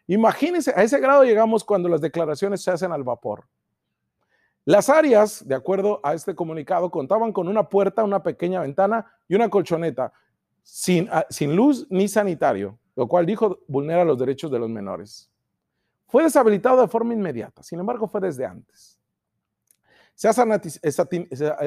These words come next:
este, eh, satanizado, perdón, las actividades que hacen el dif y siguen siendo peores, ¿eh? No cambian. Y ahora nos quieren vender este cuento del famoso cuarto de tortura o el cuarto de castigo, el cual se hacía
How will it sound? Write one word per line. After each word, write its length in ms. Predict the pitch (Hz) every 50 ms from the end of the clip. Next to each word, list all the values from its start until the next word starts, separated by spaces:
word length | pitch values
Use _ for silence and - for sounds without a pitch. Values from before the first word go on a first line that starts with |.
| 151
este, 840 | 139 127 - - 165 151 143 143 147 139 143 135 131 123 123 113 113 _ - - _ _ _ _ _ _ _
eh, 340 | - 160 147 143 139 139 139 123
satanizado, 600 | 165 147 127 156 147 139 123 226 240 202 131 117
perdón, 360 | 123 113 110 135 147 160 - _ _ _ _ _ _ _ -
las 200 | 127 139 135 143
actividades 460 | 151 120 - 160 151 151 170 170 151
que 120 | - - 127
hacen 180 | 127 165 156
el 100 | 139 123
dif 220 | 113 110 104 _ _ _ _ _
y 80 | - 147
siguen 260 | - 196 190 190 175
siendo 280 | - 170 180 190 185 -
peores, 380 | 143 135 165 196 208 170 - 202
¿eh? 80 | 294 _ _ _ _ _ _ _ _ _ _ _ -
No 160 | 131 151 156
cambian. 340 | 185 190 190 185 175 135 - - _ _ _
Y 100 | - 170
ahora 160 | 214 277 311
nos 160 | 302 269 185 -
quieren 240 | - 285 294 269
vender 280 | 233 208 208 226 254 240
este 220 | 233 226 240 208
cuento 560 | - 196 190 151 147 143 - 180 196 - - -
del 260 | - 151 160 170 165
famoso 400 | 139 185 196 202 240 220 233 190
cuarto 300 | - 214 220 214 208 226
de 120 | 202 180 147
tortura 500 | - 165 139 - - 202 180 151 147 -
o 100 | - 156
el 80 | 147 147
cuarto 280 | - 190 190 175 - 196
de 120 | 160 -
castigo, 520 | - 139 - - 170 151 113 113 117 _ _ _ _ _ _ _ _ _ _ -
el 280 | 180 175 175 180 -
cual 240 | - 214 240 240 220
se 100 | - 214
hacía 480 | 180 - - 220 220 202 196 202 -